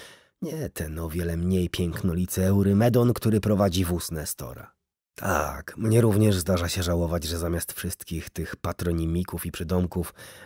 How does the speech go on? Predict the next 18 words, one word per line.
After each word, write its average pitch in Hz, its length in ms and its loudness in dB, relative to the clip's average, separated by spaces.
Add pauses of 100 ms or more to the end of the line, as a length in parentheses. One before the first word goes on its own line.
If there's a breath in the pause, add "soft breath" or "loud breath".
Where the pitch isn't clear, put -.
greccy 98 500 2
herosi 95 440 2
nie 87 140 2
noszą 85 380 -2
normalnych 78 680 -6
nazwisk. - 580 -12 (1040 loud breath)
Ponadto 139 380 6
w 127 60 8
otaczającym 139 580 10
Atrydę 131 360 8
półokręgu 123 640 6
stanęli 101 400 6
dzisiejszego 98 520 4
wieczoru 104 380 4
Ajaksowie, 113 720 6 (260)
wielki 110 500 6
i 104 40 6
mały. 87 360 2